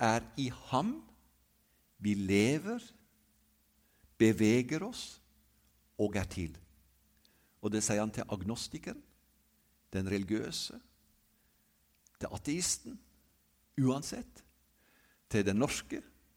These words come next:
til ukraineren, til russeren, til amerikaneren.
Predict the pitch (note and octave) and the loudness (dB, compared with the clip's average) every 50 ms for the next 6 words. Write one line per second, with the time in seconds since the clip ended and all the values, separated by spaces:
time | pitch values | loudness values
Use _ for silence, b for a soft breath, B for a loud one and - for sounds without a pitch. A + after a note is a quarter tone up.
0 | _ _ _ _ - - G2 F#2+ G2 G2 G2 A#2+ C#3+ D#3 E3 F3+ F#3+ G#3+ A#3+ - | _ _ _ _ -6 -6 -4 -2 -2 0 0 2 0 0 -2 -6 -8 -10 -10 -14
1 | - - _ _ _ _ _ _ _ _ _ _ _ _ _ _ _ _ _ _ | -16 -20 _ _ _ _ _ _ _ _ _ _ _ _ _ _ _ _ _ _
2 | _ _ _ _ _ _ _ _ _ _ _ _ _ _ - - F2 F2+ A#2 C#3 | _ _ _ _ _ _ _ _ _ _ _ _ _ _ -8 -4 -2 0 2 2
3 | C3+ - - D#3+ D#3+ F3 F3+ F#3+ G3 - - _ _ _ _ _ _ _ _ _ | 0 0 -2 -4 -6 -6 -8 -8 -12 -14 -18 _ _ _ _ _ _ _ _ _
4 | _ _ _ _ _ _ _ _ _ _ _ _ _ _ _ _ _ _ _ _ | _ _ _ _ _ _ _ _ _ _ _ _ _ _ _ _ _ _ _ _
5 | _ _ _ _ _ - - F#2+ F#2+ G2+ G2+ G#2+ - C#3+ E3 F3 F#3 G3+ G3+ G3 | _ _ _ _ _ -4 -2 0 0 2 0 0 0 0 -2 0 0 -2 -2 -2
6 | A3+ A3 | -4 -6